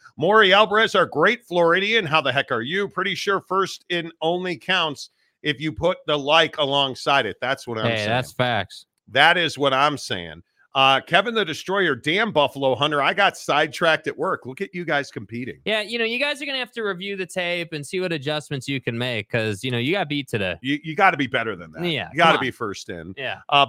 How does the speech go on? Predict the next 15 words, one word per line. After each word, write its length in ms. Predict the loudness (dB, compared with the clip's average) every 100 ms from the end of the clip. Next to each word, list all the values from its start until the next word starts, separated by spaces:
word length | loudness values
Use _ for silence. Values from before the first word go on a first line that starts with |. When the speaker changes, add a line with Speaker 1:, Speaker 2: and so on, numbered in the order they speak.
| 2
Speaker 1:
Big 220 | -2 0
Blue 220 | 0 0
Horses, 520 | 2 2 2 -2 -4 0
"Notre 260 | 0 2
Dame 240 | 2 2 0
gets 240 | -2 -4
preferential 720 | 0 2 2 0 -4 -2 -6
treatment. 480 | -2 -2 -2 -6 -4
It's 240 | -4 -2
old." 320 | 0 0 -2 _ _ _ _ _ _ _
They 220 | 2 2
get 180 | 2 -4
preferential 760 | -4 0 0 0 -2 -2 -4 -8
treatment. 540 | -8 -8 -8 -10 -6
Speaker 2:
Dude, 300 | -2 -2 -4